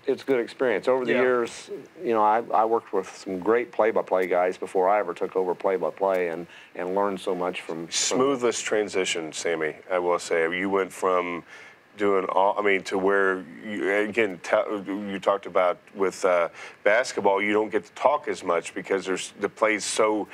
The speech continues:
Speaker 3: consistent. To go from your color commentary to play-by-play the next year was a seamless, smoothest
Speaker 1: No, thank you.
Speaker 3: transition.
Speaker 1: Thank you. But,
Speaker 3: Yeah.
Speaker 1: you know, I'd, I'd had, uh,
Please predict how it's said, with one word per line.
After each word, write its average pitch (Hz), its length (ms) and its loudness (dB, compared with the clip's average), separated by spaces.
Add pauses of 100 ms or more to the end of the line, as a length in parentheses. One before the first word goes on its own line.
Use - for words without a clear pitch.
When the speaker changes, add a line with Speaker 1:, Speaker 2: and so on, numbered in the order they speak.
(220)
Speaker 3:
consistent. 95 640 -2 (440)
To 107 120 0
go 113 260 2
from 110 420 -2 (200)
your 120 300 2
color 143 400 0
commentary 101 840 2 (420)
to 104 140 -2
play-by-play 123 680 2
the 101 80 0
next 98 320 0
year 143 180 4
was 104 300 -2
a 104 100 0
seamless, 117 600 0
smoothest 95 520 -2
Speaker 1:
No, 92 40 -2
thank 107 180 0
you. 92 60 -2
Speaker 3:
transition. 85 320 -4 (120)
Speaker 1:
Thank 104 300 0
you. 76 100 -8
But, 95 180 2
Speaker 3:
Yeah. 101 260 2
Speaker 1:
you 107 60 0
know, 104 100 2
I'd, 104 280 0
I'd 104 200 2
had, 104 420 0
uh, 90 180 0